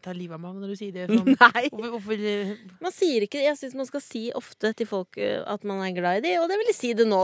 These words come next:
Speaker 2: da. Ikke noe gærent
Speaker 1: Skal du
Speaker 2: i det.
Speaker 1: ha noe? Skal du ha en kopp kaffe?
Speaker 2: Ja, jeg vil
Speaker 1: Ja,
Speaker 2: gjerne ha en
Speaker 1: ja,
Speaker 2: kopp
Speaker 1: det skal
Speaker 2: kaffe.
Speaker 1: jeg, det skal du få.
Speaker 2: Eh,
Speaker 1: Ja.
Speaker 2: men det jeg tenkte jeg skulle fortelle deg, var at jeg fikk, eh, jeg har lært noe denne uka.
Speaker 1: Mhm.
Speaker 2: Eh, jeg fikk en mail, eh, til T K F alfakrøll N R K dot N O,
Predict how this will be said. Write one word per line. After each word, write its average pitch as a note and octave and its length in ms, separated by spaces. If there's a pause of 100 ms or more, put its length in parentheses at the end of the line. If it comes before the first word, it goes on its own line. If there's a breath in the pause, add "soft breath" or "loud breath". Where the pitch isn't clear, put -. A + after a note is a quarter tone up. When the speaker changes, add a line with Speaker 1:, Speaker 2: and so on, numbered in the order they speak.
Speaker 2:
da. F3 100 (640)
Ikke B3 140
noe B3+ 100
gærent G3+ 220
Speaker 1:
Skal B3+ 80
du B3 60
Speaker 2:
i - 20
det. G#3+ 60
Speaker 1:
ha G3 100
noe? F#4+ 160
Skal - 80
du C4 80
ha - 20
en - 80
kopp A3+ 140
kaffe? C#4 180 (640)
Speaker 2:
Ja, F#4+ 120
jeg - 160
vil - 80
Speaker 1:
Ja, B3 80
Speaker 2:
gjerne D4+ 160
ha - 0
en G3+ 60
Speaker 1:
ja, G3 40
Speaker 2:
kopp C4 140
Speaker 1:
det G#3 100
skal G#3+ 120
Speaker 2:
kaffe. F#3+ 100
Speaker 1:
jeg, G3 60
det F#3+ 120
skal F#3+ 120
du F3 80
få. - 60
Speaker 2:
Eh, D4+ 260
Speaker 1:
Ja. D4+ 60
Speaker 2:
men E4+ 240 (140)
det D4 120
jeg D4 160
tenkte C4 260
jeg A#3+ 80
skulle B3+ 160
fortelle G#3 340
deg, B3 140
var A3+ 180
at A3+ 140
jeg G#3 180
fikk, - 380
eh, A3 260
jeg A3 220
har A3 100
lært F3 380
noe A3 140 (200)
denne F#3+ 280 (160)
uka. G#3 320 (260 loud breath)
Speaker 1:
Mhm. G#3 180
Speaker 2:
Eh, G#3+ 600
jeg G#3+ 120
fikk - 240
en G#3 160
mail, G#3 340 (100)
eh, G3 520
til G3+ 160
T G3 160
K F#3 220
F - 160
alfakrøll F#3 500
N F3+ 140
R F3 100
K F#3+ 80
dot G3+ 240
N G3+ 160
O, D4 60